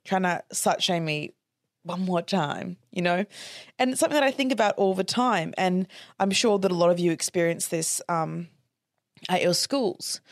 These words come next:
And when it comes to these uninformed boys, these children, if anyone's speaking like this, they're a child, you need to make them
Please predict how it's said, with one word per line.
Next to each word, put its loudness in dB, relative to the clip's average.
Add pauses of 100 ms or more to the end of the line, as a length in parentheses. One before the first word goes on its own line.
(560)
And 4
when 4
it -2
comes 0
to -6
these -2 (140)
uninformed 2 (580)
boys, 2
these 2
children, 2 (180)
if 0
anyone's 2
speaking -2
like 0
this, -4
they're 2
a -4
child, 0 (420)
you 2
need 4
to 4 (340)
make 0
them 0